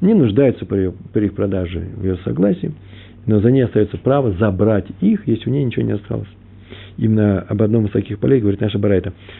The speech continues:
На самом деле, так можно говорить, да? Второй, второй подход. Есть три вида полей, предназначенные для ктубы. И вот муж продал,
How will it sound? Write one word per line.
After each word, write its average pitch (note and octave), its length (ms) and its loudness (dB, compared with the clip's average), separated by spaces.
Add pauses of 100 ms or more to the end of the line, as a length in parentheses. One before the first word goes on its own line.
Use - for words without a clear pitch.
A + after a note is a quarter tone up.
(140)
На A#2+ 60 0
самом D3+ 200 4
деле, G#2 200 4 (180)
так A#2+ 180 0
можно F#2+ 180 0
говорить, F2 160 -4
да? F3+ 180 0 (100)
Второй, A2+ 320 -2 (140)
второй C3+ 180 4
подход. A2+ 360 -4 (420)
Есть B2+ 260 2
три A2+ 240 2
вида F#2 280 0
полей, F#2+ 380 0 (260)
предназначенные F#2+ 720 -2 (400)
для F#2+ 300 0
ктубы. A#2 440 0 (600)
И A2+ 100 4
вот D#3+ 280 4
муж D3+ 540 0
продал, A#2+ 540 2